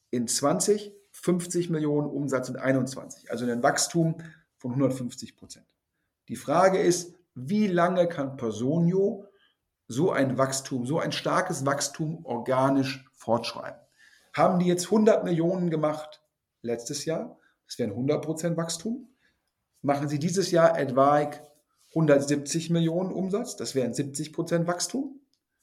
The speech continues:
Und wenn sie das schaffen und auf den höheren Basisumsätzen weiter stark wachsen,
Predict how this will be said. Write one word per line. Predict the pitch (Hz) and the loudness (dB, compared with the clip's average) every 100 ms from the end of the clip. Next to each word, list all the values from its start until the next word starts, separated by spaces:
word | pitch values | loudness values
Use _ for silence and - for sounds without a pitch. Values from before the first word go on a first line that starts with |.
| _ _ _ _ _ _ _ _ - | _ _ _ _ _ _ _ _ -4
Und | 143 143 | -4 -2
wenn | 147 147 | -4 0
sie | |
das | 143 208 | 4 4
schaffen | 208 254 277 135 - - _ _ _ _ _ _ | 4 2 0 -4 -8 -14 _ _ _ _ _ _
und | 147 151 - - | -4 -4 -6 -6
auf | 147 147 | -4 0
den | 170 170 139 | 2 4 4
höheren | 208 226 202 185 165 - - | 4 4 4 0 -6 -4 4
Basisumsätzen | 180 214 180 - 156 147 - 123 - | 6 6 2 -2 0 0 -2 -6 0
weiter | 135 170 147 | 2 4 2
stark | 156 127 | 0 2
wachsen, | 170 170 - 82 | 2 0 -4 -10